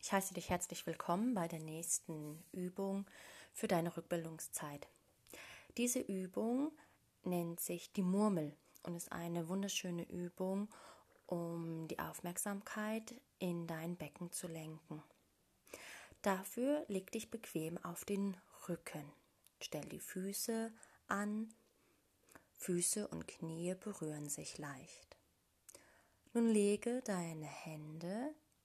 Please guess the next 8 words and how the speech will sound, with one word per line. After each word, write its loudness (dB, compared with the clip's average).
auf -6
deinen -6
Unterbauch. -2
Die -20
Fingerspitzen -2
zeigen -6
Richtung -10
Schambein, -2